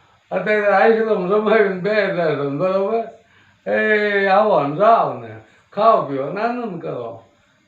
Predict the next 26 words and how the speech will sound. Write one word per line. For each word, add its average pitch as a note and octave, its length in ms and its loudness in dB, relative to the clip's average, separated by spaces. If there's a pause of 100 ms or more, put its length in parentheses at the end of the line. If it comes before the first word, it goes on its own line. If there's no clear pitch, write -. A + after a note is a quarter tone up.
(180)
આ F3 100 -6
બાપા F3+ 360 2
તમારું G#3 680 0
જ D3 60 -8
છે A3 140 2
ને A3 160 -6
કે D3+ 200 -8
હું F3 280 -6
ક્યાં A3 240 -2
કામે F3 300 2
જાઉં B2 420 -6
છું? - 200 -20 (680)
હું G3 200 -2
કાંઈ A#3 180 2
કમાણી A3+ 460 -2
કરતો F3 400 -4
નહીં, D3 140 -8
હું G3 180 -4
કામે A3 400 0
જાતો F#3+ 380 -2
નહીં. - 240 -16 (400)
તમારું A#3+ 540 0
છે C3+ 140 -2
ને C#3+ 60 -12
તમે G3 360 -8
ખાઓ F#3 440 0